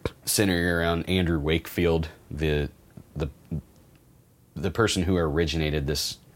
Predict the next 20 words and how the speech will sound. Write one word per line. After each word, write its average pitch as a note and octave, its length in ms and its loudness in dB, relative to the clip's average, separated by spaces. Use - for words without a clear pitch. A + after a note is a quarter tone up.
vaccines D#2 760 0
linked D2+ 360 -4
to C#2+ 420 -4
autism, D2+ 840 -4
um, C#2 400 -6
bullshit. C#2+ 680 -4
And, D#2 360 -2
uh, D2+ 320 0
his - 480 -2
study, E2 580 0
as D2 260 -4
we D2+ 120 0
all D2 140 0
know, D2 260 -2
has D2+ 240 -4
been D2+ 260 -4
discredited. F2 920 0
It C#2+ 180 -6
was, C#2+ 480 -4
um, D2 380 -4